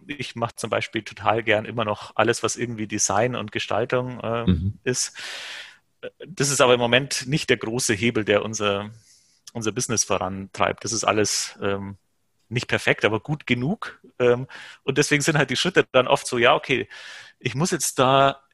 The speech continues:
Speaker 1: in dieses große Excel-Sheet da noch diese Daten reinladen und so und so verknüpfen“ oder, äh, irgend-, so Sachen, die mir jetzt nicht ganz so leicht von der Hand gehen.
Speaker 2: Ja.
Speaker 1: Ähm, wo ich lieber schöne Musik auflegen würde und ein bisschen im, äh,
Speaker 2: <laughs>
Speaker 1: Sketch rumspielen und, und Farben auswählen oder so.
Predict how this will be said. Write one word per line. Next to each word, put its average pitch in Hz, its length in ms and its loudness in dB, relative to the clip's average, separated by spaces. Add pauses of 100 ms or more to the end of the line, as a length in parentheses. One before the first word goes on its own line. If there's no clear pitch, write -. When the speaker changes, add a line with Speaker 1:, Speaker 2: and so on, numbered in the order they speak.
(120)
Speaker 1:
in 135 200 -4
dieses 165 340 -2
große 147 380 0
Excel-Sheet - 840 -2 (200)
da 139 240 2
noch 156 160 4
diese 156 320 -4
Daten 139 400 0
reinladen 135 540 2
und 127 80 -6
so 135 140 -6
und 139 80 -6
so 127 120 -12
verknüpfen“ - 600 -10
oder, 127 480 2
äh, - 120 -4
irgend-, 123 720 -6
so - 120 -4
Sachen, 143 260 2
die 135 80 -10
mir 135 80 4
jetzt - 280 2
nicht 139 360 -4
ganz - 200 4
so - 60 2
leicht 107 260 2
von 120 120 -2
der 110 100 0
Hand 120 160 -2
gehen. 151 240 0 (100)
Speaker 2:
Ja. 90 360 2 (640)
Speaker 1:
Ähm, 113 260 0 (180)
wo 120 120 0
ich 117 60 -6
lieber 117 360 2 (200)
schöne 123 200 -6
Musik 113 260 -4
auflegen 120 340 -2
würde 127 180 2
und 113 100 -6
ein 113 60 -6
bisschen 117 240 -4
im, 107 220 -6
äh, 104 540 -2
Speaker 2:
<laughs> - 0 -
Speaker 1:
Sketch 101 360 2
rumspielen 127 540 -2
und, 110 200 -10
und 117 160 -12
Farben 143 260 6
auswählen 117 420 0
oder 131 140 2
so. 160 120 0